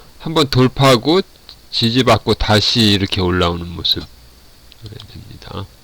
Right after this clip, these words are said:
이렇게 한 번, 두 번, 세 번. 그러니까 요, 이 부-, 그러니까 공략 구간은 여기 부분에서 공략해야지.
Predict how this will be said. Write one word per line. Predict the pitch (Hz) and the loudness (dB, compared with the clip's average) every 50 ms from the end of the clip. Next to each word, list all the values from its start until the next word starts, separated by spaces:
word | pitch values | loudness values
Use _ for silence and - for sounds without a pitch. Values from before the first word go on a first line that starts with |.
| - - | -20 -14
이렇게 | 98 95 90 - - - - 95 101 110 - - _ - - - - - - | -10 -10 -10 -10 -10 -10 -10 -10 -10 -10 -14 -20 _ -20 -20 -20 -20 -20 -12
한 | - 127 127 131 113 101 | -8 -6 -4 -2 0 0
번, | 113 131 156 170 160 - - - - - - - | 0 0 0 -4 -8 -14 -18 -20 -20 -20 -20 -16
두 | - - 104 92 | -12 -10 -8 -4
번, | 101 107 113 - - | -2 -2 -4 -4 -6
세 | - - - 110 104 | -8 -6 -4 -4 -4
번. | - - 92 - - - - - - - - - - - - - - - - - - - - - - - - - - - - - - - - - - - - - - - - - - - - - - - - - - - - - - - - - - - - - - - - - - - - - - - - - - - - - - - - - - - - - - - - - - - - - | -4 -6 -10 -10 -10 -12 -16 -20 -20 -20 -20 -20 -20 -20 -20 -20 -20 -20 -20 -20 -20 -20 -20 -20 -20 -20 -20 -20 -20 -20 -20 -20 -20 -20 -20 -20 -20 -20 -20 -20 -20 -20 -20 -20 -20 -20 -20 -20 -20 -20 -20 -20 -20 -20 -20 -20 -20 -20 -20 -20 -20 -20 -20 -20 -20 -20 -20 -20 -20 -20 -20 -20 -20 -20 -20 -20 -20 -20 -20 -20 -20 -20 -20 -20 -20 -20 -20 -20 -20 -20 -20 -20 -20 -10 -2 0
그러니까 | 123 104 104 | 2 2 4
요, | 104 117 123 127 135 135 - - - | 4 4 4 4 4 2 -2 -8 -6
이 | - 135 127 135 | -2 2 2 2
부-, | 143 160 170 151 - - - - - - - | 4 2 0 0 -2 -8 -16 -16 -16 -16 -10
그러니까 | - - 135 117 104 - - - - - - - - - - | -4 0 0 0 0 -2 -6 -20 -20 -20 -20 -20 -20 -12 -6
공략 | - - 120 131 131 143 147 147 143 | -2 0 2 4 4 4 4 4 2
구간은 | - 135 123 123 117 107 107 107 107 104 98 | 2 2 2 4 4 4 6 4 4 4 4
여기 | 92 98 113 120 127 135 139 131 123 127 127 123 | 4 4 4 4 4 2 2 2 2 2 0 0
부분에서 | 113 117 113 104 104 107 107 101 98 - 101 | 0 0 -2 0 2 2 2 2 2 0 -2
공략해야지. | 95 98 98 95 95 92 - - 95 87 87 85 - - 98 98 92 90 87 82 | -2 0 0 0 -2 -2 -4 -4 -2 -2 -2 -2 -4 -4 -4 -4 -4 -4 -4 -6